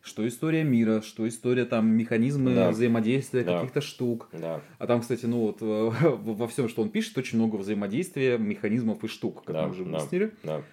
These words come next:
Speaker 1: Это просто статья на Википедии, по
Speaker 2: Ну,
Speaker 1: сути,
Speaker 2: по факту, да,
Speaker 1: которую
Speaker 2: порубленная на
Speaker 1: просто,
Speaker 2: части.
Speaker 1: ну, порубили на абзацы и раскидали в разные моменты повествования.
Speaker 2: Ну
Speaker 1: И
Speaker 2: да.
Speaker 1: там основная затея — это именно вот понять, как весь,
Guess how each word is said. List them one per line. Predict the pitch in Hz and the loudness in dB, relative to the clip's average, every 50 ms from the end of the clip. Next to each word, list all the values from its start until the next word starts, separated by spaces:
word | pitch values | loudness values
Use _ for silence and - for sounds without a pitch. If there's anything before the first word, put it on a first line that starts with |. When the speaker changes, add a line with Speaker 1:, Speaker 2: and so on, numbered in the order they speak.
| - _ - | -14 _ -4
Speaker 1:
Это | 123 131 - | -2 0 2
просто | - 202 202 - - | 2 0 0 -2 -6
статья | - - 131 - - 117 90 | -4 -4 -4 -2 -2 -2 -2
на | 92 | -2
Википедии, | 90 90 90 107 110 - 196 196 190 208 196 | -6 -6 -8 -8 -4 -2 -2 -2 -2 -4 -4
по | 196 - 165 151 | -4 -2 -2 -2
Speaker 2:
Ну, | 127 143 | -2 -2
Speaker 1:
сути, | 175 165 147 - 147 | -4 -4 -2 0 -2
Speaker 2:
по | 139 | 0
факту, | 143 131 127 - - 117 | 2 2 0 0 0 -4
да, | 98 87 82 | -2 -2 0
Speaker 1:
которую | 78 - - | 2 4 4
Speaker 2:
порубленная | 117 135 - 156 147 143 | 6 6 6 6 6 6
на | - - | 6 8
Speaker 1:
просто, | 143 143 - - - - 87 | 6 6 6 4 2 2 4
Speaker 2:
части. | 139 143 117 78 | 4 2 0 0
Speaker 1:
ну, | 73 | 2
порубили | - 117 120 120 120 110 98 | 2 2 4 4 2 0 0
на | 90 92 92 | -2 -4 -4
абзацы | 95 110 135 202 233 226 - 190 180 | -2 2 2 2 2 2 2 -2 -2
и | - 165 180 214 | 0 0 0 2
раскидали | 156 - - - 113 110 131 151 156 | 2 2 0 -2 0 4 4 6 6
в | 127 107 | 4 4
разные | 113 117 113 113 | 2 2 0 0
моменты | 104 101 110 110 107 - | -2 0 0 0 -2 -2
повествования. | - 104 101 - - 127 113 110 101 95 95 90 80 | -4 -4 -4 -2 -2 0 0 0 0 -2 -4 -6 -4
Speaker 2:
Ну | 85 90 - - | -2 0 0 0
Speaker 1:
И | 76 | 0
Speaker 2:
да. | 73 | 0
Speaker 1:
там | 120 117 110 101 | 0 0 0 0
основная | 101 - - 107 104 101 98 98 92 - - _ _ _ _ _ _ _ _ _ _ _ - - | -4 -4 -6 -6 -4 -6 -6 -8 -10 -12 -16 _ _ _ _ _ _ _ _ _ _ _ -12 -8
затея — | - 123 110 120 117 - 208 226 220 180 | -6 -2 -2 -2 0 4 4 6 6 6
это | 143 - 135 | 6 4 2
именно | 156 147 117 110 | 0 2 2 2
вот | 104 101 - - - - - - _ - | 0 0 -4 -10 -20 -20 -20 -16 _ 0
понять, | - 135 135 123 107 - | 2 4 4 4 0 0
как | - - 113 - - - - - | -2 -2 -4 -4 -4 -12 -18 -16
весь, | - 101 98 101 98 95 - | -16 -14 -12 -12 -12 -12 -14